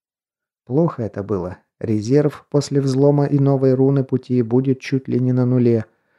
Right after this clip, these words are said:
поскольку чем сильнее защита, тем больше сил потребуется, чтобы её разрушить.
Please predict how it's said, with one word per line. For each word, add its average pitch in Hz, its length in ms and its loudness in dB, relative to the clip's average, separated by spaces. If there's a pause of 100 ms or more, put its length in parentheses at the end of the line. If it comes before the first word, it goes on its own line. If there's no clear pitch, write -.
(260)
поскольку 196 500 0
чем 170 240 0
сильнее 160 440 2
защита, 143 580 -2
тем 123 220 -2
больше 143 360 0
сил 170 260 -2
потребуется, 127 760 -2
чтобы 135 340 0
её 135 180 4
разрушить. 135 640 -2